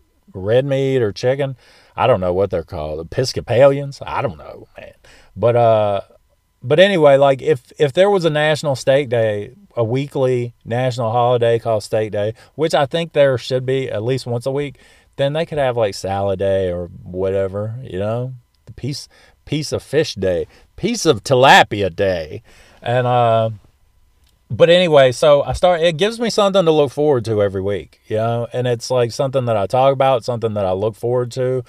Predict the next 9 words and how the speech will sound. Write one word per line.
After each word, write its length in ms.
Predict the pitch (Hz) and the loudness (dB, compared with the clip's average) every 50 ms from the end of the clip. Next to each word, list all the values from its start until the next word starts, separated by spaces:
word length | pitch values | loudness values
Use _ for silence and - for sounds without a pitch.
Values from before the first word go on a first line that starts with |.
| - - - - - | -14 -20 -20 -14 -8
I've 160 | - 101 107 | -6 -6 -4
thought 280 | - - 135 143 165 170 | -2 0 2 4 4 4
about, 280 | 160 160 156 147 127 | 2 2 2 2 2
I 120 | 110 127 160 | 2 2 2
would, 200 | 202 202 190 175 | 2 0 -2 -4
I, 140 | 147 143 147 | -4 -6 -6
like, 340 | 156 160 160 156 156 147 - - | -4 -2 -2 -2 -2 -4 -6 -6
I 240 | 131 135 151 151 | -6 -4 -4 -4
have 340 | 156 156 147 156 156 151 147 | -4 -4 -4 -2 -4 -4 -6